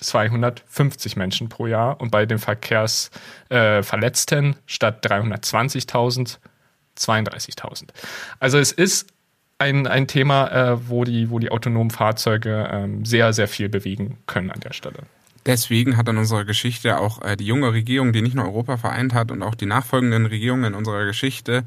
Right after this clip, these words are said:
Speaker 2: das manuelle Fahren weitgehend eingeschränkt. Äh, das ist ja dann in unserer Fantasiewelt, sag ich jetzt mal so, äh, ein Fakt geworden, dass man da dann einen, ja, einen bestimmten Grund haben muss, sag ich jetzt einfach mal so, warum man dann noch manuell fährt.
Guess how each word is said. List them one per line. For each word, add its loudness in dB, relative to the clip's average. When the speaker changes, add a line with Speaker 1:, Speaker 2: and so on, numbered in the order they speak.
Speaker 2:
das 0
manuelle 2
Fahren 0
weitgehend -2
eingeschränkt. -2
Äh, -2
das -2
ist -4
ja -2
dann -2
in -8
unserer 2
Fantasiewelt, 2
sag 2
ich -4
jetzt 0
mal 2
so, -2
äh, -8
ein -4
Fakt -6
geworden, 2
dass 0
man 0
da 2
dann 2
einen, -4
ja, -2
einen 2
bestimmten 0
Grund 2
haben 4
muss, 0
sag 2
ich -8
jetzt 0
einfach 0
mal 4
so, 0
warum 2
man 4
dann 2
noch 2
manuell 0
fährt. -2